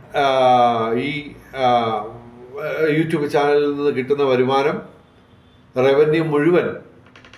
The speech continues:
ജനനന്മയ്ക്കാണ് ഉപയോഗിക്കുന്നത്.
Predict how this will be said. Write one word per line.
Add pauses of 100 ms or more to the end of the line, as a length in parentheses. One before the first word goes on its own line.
(2250)
ജനനന്മയ്ക്കാണ്
ഉപയോഗിക്കുന്നത്.